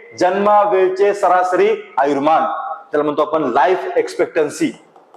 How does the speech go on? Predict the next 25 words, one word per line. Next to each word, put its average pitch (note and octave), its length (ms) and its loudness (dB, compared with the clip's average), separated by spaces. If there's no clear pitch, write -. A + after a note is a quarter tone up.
काय B2 80 0
म्हणतो B2 160 -4
आपण B2 100 -2
त्याला, F3+ 220 0
लाईफ D#3 360 2
एक्सपेक्टन्सी. C#3+ 1120 -4
लक्षात - 220 -8
घ्या, - 160 -12
आता B2 120 -4
मी C#3+ 180 -2
डिटेल D#3+ 300 0
जात D#3+ 180 2
नाही D#3+ 120 0
गोष्टींच्या, D#3 440 0
फक्त D#3+ 180 -2
लक्षात F#3 280 0
घ्या D#3 160 2
की D3+ 140 -2
आपल्याला D#3+ 300 0
फॅक्च्युअल F3+ 460 2
डेटा F#3+ 120 0
पाठ F3+ 260 0
करून F3+ 160 -2
ठेवायचा F3+ 320 0
आहे. C3 80 0